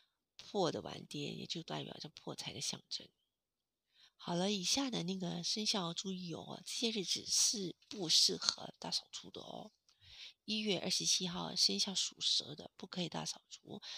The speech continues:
一月二十八号，生肖属马的；一月二十九号，生肖属羊的；一月三十号，其实是大吉日，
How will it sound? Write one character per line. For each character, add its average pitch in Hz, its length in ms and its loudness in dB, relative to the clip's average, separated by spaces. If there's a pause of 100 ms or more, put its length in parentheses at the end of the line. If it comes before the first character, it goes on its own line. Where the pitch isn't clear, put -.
(260)
一 220 120 -2
月 220 120 2
二 - 140 0
十 - 160 4
八 175 240 -2
号， 175 340 -2
生 208 240 4
肖 196 160 0
属 185 260 0
马 190 280 -4
的； - 240 -10 (880)
一 208 120 -4
月 208 180 2
二 - 80 -4
十 - 160 0
九 - 140 -2
号， - 440 -8
生 - 180 -4
肖 190 160 -2
属 - 300 -4
羊 - 240 -12
的； - 160 -6 (800)
一 214 240 0
月 208 260 0
三 202 400 -2
十 - 260 2
号， - 380 -4
其 - 180 0
实 180 140 4
是 - 140 4
大 - 260 -2
吉 - 340 -6
日， - 260 -4